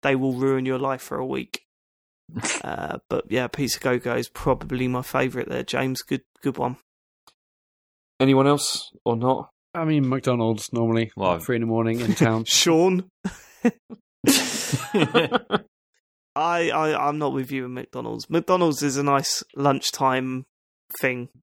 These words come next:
Speaker 1: It, I can't have that in the evening and make me feel, I mean, don't get me wrong, Pizza Go Go makes me feel like shit as well, but, uh,
Speaker 3: Yeah, yeah,
Speaker 1: but
Speaker 3: but if
Speaker 1: yeah,
Speaker 3: I'm out of
Speaker 1: that's the sort of
Speaker 3: town,
Speaker 1: thing you just
Speaker 3: I, I,
Speaker 1: whack in your
Speaker 3: you know,
Speaker 1: face.
Speaker 3: I want, like,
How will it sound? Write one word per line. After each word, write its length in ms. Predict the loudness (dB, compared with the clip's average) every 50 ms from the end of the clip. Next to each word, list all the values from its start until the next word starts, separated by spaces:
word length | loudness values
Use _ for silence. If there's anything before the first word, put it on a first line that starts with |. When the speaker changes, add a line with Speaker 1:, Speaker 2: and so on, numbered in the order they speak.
| _ _ _
Speaker 1:
It, 200 | -2 -2 0 0
I 120 | -2 -2 -2
can't 340 | -2 0 2 2 2 2
have 120 | 0 -4 -6
that 140 | -6 -8 -6
in 60 | -6
the 60 | -4
evening 400 | -4 -4 -4 -4 -8 -10 -10 -10
and 80 | -10 -10
make 180 | -8 -8 -8 -8
me 60 | -10
feel, 460 | -10 -8 -6 -4 -4 -4 -4 -8 -12 -18 _ _ _ _ _ _ -20 -20 -20 -14 -8 -2
I 80 | 0
mean, 260 | 0 2 2 0 -2 -6 _ -2
don't 180 | 0 0 2
get 100 | 2 0
me 60 | 2
wrong, 260 | 2 2 0 0 -2 -2
Pizza 280 | -4 -4 -2 -2 -4 -2
Go 180 | 0 0 0
Go 140 | 0 -2 -6
makes 280 | -6 -8 -8 -8 -8 -8
me 60 | -8
feel 200 | -6 -6 -6 -4
like 220 | -6 -6 -6 -6
shit 340 | -4 -2 0 0 0 0 -2
as 120 | -4 -2
well, 220 | 0 0 0 0 0
but, 240 | -2 -4 -4 -6 -6 _ -4
uh, 300 | -4 -2 -2 -2 -4 -6 _ _ -20 -20 -20 -20 -20 -18 -18 -18 -10 -4
Speaker 3:
Yeah, 100 | 0 0
yeah, 140 | 2 4 4
Speaker 1:
but 60 | 4
Speaker 3:
but 80 | 4 4
if 60 | 4
Speaker 1:
yeah, 60 | 4 2
Speaker 3:
I'm 80 | 0
out 80 | 2 2
of 40 | 2 2
Speaker 1:
that's 160 | 2 4 4
the 80 | 4
sort 180 | 6 6 6 4
of 40 | 4
Speaker 3:
town, 20 | 2 0
Speaker 1:
thing 60 | 0
you 60 | 0 -2
just 200 | -4 -4 -6 -4 0
Speaker 3:
I, 60 | 0
I, 140 | 0 2 4 2 2
Speaker 1:
whack 140 | 2 0 -2
in 80 | -4 -6
your 100 | -4 0
Speaker 3:
you 80 | 2 2
know, 120 | 2 2
Speaker 1:
face. 180 | 0 -2 -4 -4 0
Speaker 3:
I 80 | 0 2
want, 240 | 2 2 2 2 2
like, 280 | 2 2 2 2 0